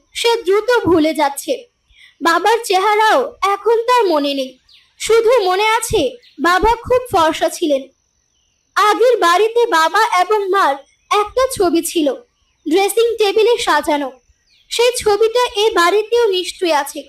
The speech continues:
কিন্তু মা ট্রাঙ্কে রেখে দিয়েছেন। ছবিটা সাজানো নেই। ছবি সাজানো থাকলে সে মাঝে মাঝে দেখত। "কে, কে বসে আছে?" ইমন চমকে উঠল।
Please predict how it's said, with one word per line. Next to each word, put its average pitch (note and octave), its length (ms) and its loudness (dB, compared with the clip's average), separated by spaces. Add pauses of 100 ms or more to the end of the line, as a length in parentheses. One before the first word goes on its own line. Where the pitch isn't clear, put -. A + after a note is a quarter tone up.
(600)
কিন্তু A4+ 340 2
মা A#4+ 260 0
ট্রাঙ্কে F#4+ 440 0
রেখে F4+ 320 0
দিয়েছেন। D4 420 -4 (720)
ছবিটা A4+ 520 2
সাজানো F4 520 0
নেই। B3+ 280 -6 (500)
ছবি G#4+ 380 0
সাজানো G#4 460 0
থাকলে F#4+ 680 -2 (160)
সে A4+ 200 -2
মাঝে E4+ 380 0
মাঝে A4 340 0
দেখত। C#4+ 460 -2 (880)
"কে, F#4 320 0 (520)
কে A#4 160 2
বসে A#4 320 2
আছে?" D#4 300 0 (1000)
ইমন B4 400 2
চমকে E4+ 420 0
উঠল। D#4+ 320 0